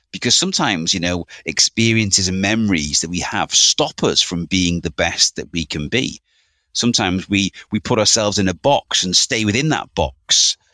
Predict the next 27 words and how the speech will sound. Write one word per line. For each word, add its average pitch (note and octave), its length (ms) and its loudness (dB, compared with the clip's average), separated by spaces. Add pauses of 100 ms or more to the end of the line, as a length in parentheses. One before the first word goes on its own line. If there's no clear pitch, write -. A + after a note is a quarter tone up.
(240)
just - 260 -2
in G#2 100 4
case - 640 0 (320)
something G2+ 400 0 (100)
goes G2 340 4
wrong. G#2 440 2
And E2 240 -4
so, F2+ 500 2
you G2 180 -2
know, G#2 80 2
it G#2+ 160 -2
stops - 500 0
you A#2+ 100 -2
from E2+ 220 -6
fully G2+ 380 -2
releasing F2+ 540 -2
your D2+ 160 -6
potential. - 720 -6
And C#2 120 -6
so, F2+ 340 0 (580)
you A2 100 2
know, A2+ 60 4
have E3+ 180 0
an F#3+ 80 2
awareness B2 840 2 (260)
of E2 440 -4 (460)
these D2+ 500 -2